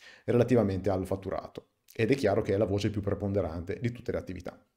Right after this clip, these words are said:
E qui si entra in quelle dinamiche di incastrare i turni di riposo, le ferie,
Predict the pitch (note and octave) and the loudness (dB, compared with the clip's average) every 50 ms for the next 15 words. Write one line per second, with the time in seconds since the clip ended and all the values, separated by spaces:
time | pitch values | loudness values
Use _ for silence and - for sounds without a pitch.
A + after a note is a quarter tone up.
0 | _ _ _ - - - - - - - - - _ _ _ _ _ - E3 F3 | _ _ _ -20 -20 -20 -20 -20 -20 -20 -20 -20 _ _ _ _ _ 0 0 2
1 | - F3+ F#3+ F3+ - - - - B2+ B2+ B2+ C3 A#2+ A#2 A#2 A2+ A#2+ C3 B2 A2 | 2 0 0 0 0 2 4 6 6 6 6 6 4 4 4 6 6 6 6 6
2 | G#2+ C3 B2 A#2 C3+ C3+ B2 B2 G#2+ G2+ G2 G#2+ A2 A2 G#2+ G#2+ G2+ G#2 G#2 G2+ | 6 6 4 4 4 4 4 4 2 2 2 0 2 2 2 2 0 0 0 0
3 | G#2 G#2+ G2+ - B2 A#2 G#2+ G#2 G#2+ G2+ G#2 G#2 G#2+ G#2 G2+ G2+ A#2 B2+ B2+ - | 0 0 0 4 4 4 6 4 2 0 0 -2 0 0 2 2 2 2 6 8
4 | D3+ C#3 C3 C3 B2 B2 B2+ B2+ B2+ B2+ - - - - - - - - B2+ A#2+ | 8 10 10 8 6 6 4 4 2 0 -6 -10 -12 -10 -10 -4 2 6 8 8
5 | A#2 A#2 A2+ A#2+ A#2 A#2 A#2 A#2+ A#2+ | 8 8 6 4 2 0 0 -2 -6